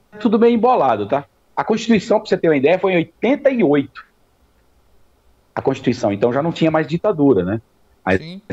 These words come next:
Speaker 1: a, a, a primeira, a, a Assembleia Geral Constituinte foi em oitenta e oito, então tava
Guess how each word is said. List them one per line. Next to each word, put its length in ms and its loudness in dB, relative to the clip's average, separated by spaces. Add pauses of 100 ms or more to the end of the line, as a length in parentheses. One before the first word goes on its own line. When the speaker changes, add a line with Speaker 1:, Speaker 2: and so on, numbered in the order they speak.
(140)
Speaker 1:
a, 140 4
a, 280 2 (300)
a 40 0
primeira, 340 0
a, 160 2
a 220 -4
Assembleia 520 0
Geral 160 -6 (140)
Constituinte 420 -2
foi 140 2
em 60 4
oitenta 420 2
e 40 4
oito, 480 2 (240)
então 160 -2
tava 400 0